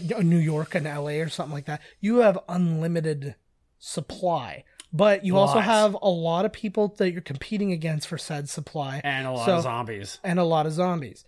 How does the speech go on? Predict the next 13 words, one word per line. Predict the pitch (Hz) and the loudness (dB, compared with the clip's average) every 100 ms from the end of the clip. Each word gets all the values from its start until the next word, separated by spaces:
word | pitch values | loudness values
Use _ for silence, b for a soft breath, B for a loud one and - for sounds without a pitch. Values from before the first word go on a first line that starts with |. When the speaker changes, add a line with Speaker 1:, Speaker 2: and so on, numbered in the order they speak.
| - | -16
Speaker 2:
Maybe | 262 | -4
Speaker 1:
But | 214 | 0
you | - - | 0 2
go | 240 | 2
Speaker 2:
Barrie. | 143 135 110 - _ _ _ _ _ - | 2 -2 -6 -10 _ _ _ _ _ -2
Speaker 1:
There | 190 | -2
you | 165 | -2
go. | 139 135 135 b b | -4 -10 -12 b b
Yeah, | 196 | 0
you | 180 180 | 0 4
go | 226 | 2
someplace, | 240 226 208 185 | 2 2 2 0
like, | - 196 185 | -2 -2 -2